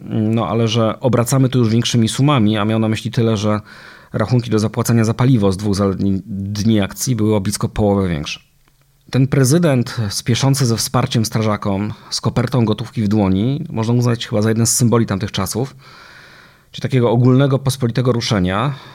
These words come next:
y, które organizowane przez okolicznych mieszkańców budzić musi podziw i szacunek, no ale jako sposób działania państwa budzi raczej frustrację i gniew.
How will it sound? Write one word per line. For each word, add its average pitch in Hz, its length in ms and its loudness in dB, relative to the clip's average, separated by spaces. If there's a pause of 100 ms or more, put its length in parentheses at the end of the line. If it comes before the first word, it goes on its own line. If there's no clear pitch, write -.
(540)
y, 92 40 -8
które 107 640 0 (360)
organizowane 120 600 4
przez 120 180 -2
okolicznych 120 460 -2
mieszkańców 113 840 -2 (200)
budzić 117 560 -2
musi 110 360 0
podziw 120 360 -2
i 120 40 -4
szacunek, 113 600 -2 (680)
no 110 60 0
ale 120 100 4
jako 131 160 0
sposób 139 280 -2
działania 120 320 2
państwa 117 440 -2
budzi 113 220 2
raczej 113 220 -2
frustrację 110 500 -2
i 95 40 0
gniew. 90 360 -4